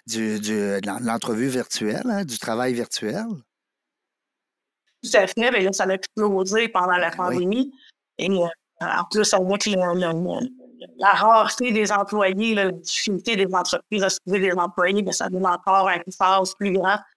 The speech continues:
Speaker 2: à notre domaine de joindre virtuel, là, depuis
Speaker 1: Tout
Speaker 2: quelques
Speaker 1: à
Speaker 2: mois.
Speaker 1: fait. Euh, dis-moi, euh, Bianca, quand t'as lancé ça, t'as dit, « J'ai parti à zéro, là, scratch, pas de clients, pas rien. »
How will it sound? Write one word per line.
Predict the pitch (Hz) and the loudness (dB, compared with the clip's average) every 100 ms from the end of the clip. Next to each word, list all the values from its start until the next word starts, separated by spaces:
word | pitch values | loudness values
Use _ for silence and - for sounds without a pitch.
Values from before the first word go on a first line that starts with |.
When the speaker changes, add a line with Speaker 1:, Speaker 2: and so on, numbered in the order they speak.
| _ _ - | _ _ -10
Speaker 2:
à | 156 156 | -6 -2
notre | 190 185 | 0 0
domaine | 202 180 185 202 | 0 0 0 0
de | 175 170 | 0 0
joindre | 185 190 | 0 0
virtuel, | 175 - - 180 180 | -4 -6 -4 -2 -2
là, | 165 | -4
depuis | 160 - _ | -8 -16 _
Speaker 1:
Tout | 170 | -6
Speaker 2:
quelques | - | -4
Speaker 1:
à | - | -2
Speaker 2:
mois. | 170 | 0
Speaker 1:
fait. | 226 254 - - - - - | 0 -2 -6 -14 -14 -14 -8
Euh, | 113 117 131 | -4 -2 -4
dis-moi, | - 101 110 135 | -6 -8 -4 -2
euh, | 160 165 123 110 107 104 104 | 0 -2 -2 -2 -2 -2 -4
Bianca, | 107 113 104 117 151 | -4 -4 -4 -2 -2
quand | 185 185 | -2 -2
t'as | 175 | -2
lancé | 127 113 - | -2 -2 -4
ça, | 107 135 | -2 -2
t'as | 147 127 | -2 -4
dit, « | 110 - 156 139 | -4 -4 -2 -2
J'ai | 117 | -4
parti | 120 104 156 | -6 -4 -2
à | 131 | 0
zéro, | 123 120 131 113 | 0 2 2 2
là, | 95 | 0
scratch, | - 143 131 - | -2 -2 -2 -4
pas | 151 | -4
de | 135 | -4
clients, | - 127 135 147 | -4 -2 -2 -2
pas | 131 | -2
rien. » | 104 110 131 | -4 -2 -2